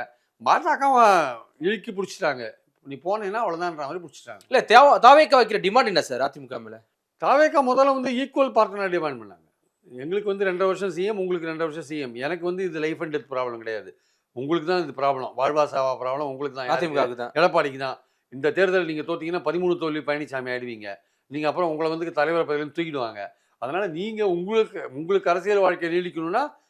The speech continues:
Speaker 1: எங்களுக்கு, நாங்க உங்களுக்கு உதவி, உங்களை முதல்வர் ஆக்கணும், எங்களுக்கு ஒன்றும் தலையெழுத்து கிடையாது. எங்க விஜயை முதல்வர் ஆக்கிறதுக்காக நாங்க இருக்கோம் நாங்க. அதனால நாங்க கேட்குற சீட்டு கொடுத்து நீங்க வந்தீங்கன்னா ஓகே, இல்லாட்டி நீங்க தனியா போய்க்கோங்க, எங்களுக்கு இன்னும் வயசு இருக்கு, நிறைய நா-, நாட்கள் இருக்கு, நாங்க எதிர்காலத்துல பார்த்துப்போம்.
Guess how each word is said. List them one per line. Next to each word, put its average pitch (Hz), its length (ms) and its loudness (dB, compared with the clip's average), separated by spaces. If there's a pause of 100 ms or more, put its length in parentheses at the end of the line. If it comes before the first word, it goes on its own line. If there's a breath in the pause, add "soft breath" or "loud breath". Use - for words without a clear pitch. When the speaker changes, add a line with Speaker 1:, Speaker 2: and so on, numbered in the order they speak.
(240)
Speaker 1:
எங்களுக்கு, 247 420 -4
நாங்க 240 280 2
உங்களுக்கு 220 320 2
உதவி, 214 160 4
உங்களை 190 280 0 (280)
முதல்வர் 214 340 2
ஆக்கணும், 196 300 0
எங்களுக்கு 185 260 -4
ஒன்றும் 175 220 -2
தலையெழுத்து 180 240 -2
கிடையாது. 135 380 -6 (360)
எங்க 151 240 -4
விஜயை 196 300 2
முதல்வர் 180 300 2
ஆக்கிறதுக்காக 165 380 -4
நாங்க 165 240 -4
இருக்கோம் 143 220 -6
நாங்க. 117 220 -12 (380)
அதனால 190 260 -4
நாங்க 175 260 0
கேட்குற 202 260 0
சீட்டு 214 340 -8
கொடுத்து 202 200 -8
நீங்க 190 220 -2
வந்தீங்கன்னா 175 480 -6 (100)
ஓகே, 202 280 2 (420)
இல்லாட்டி 269 280 4
நீங்க 247 160 -4
தனியா 226 320 4
போய்க்கோங்க, 185 420 2
எங்களுக்கு 190 260 -2
இன்னும் 202 180 -4
வயசு 185 280 2
இருக்கு, 180 300 2
நிறைய 175 380 0
நா-, 165 180 -6
நாட்கள் 160 360 -6
இருக்கு, 143 240 -10
நாங்க 147 240 -2 (360)
எதிர்காலத்துல 170 480 2
பார்த்துப்போம். 135 380 -2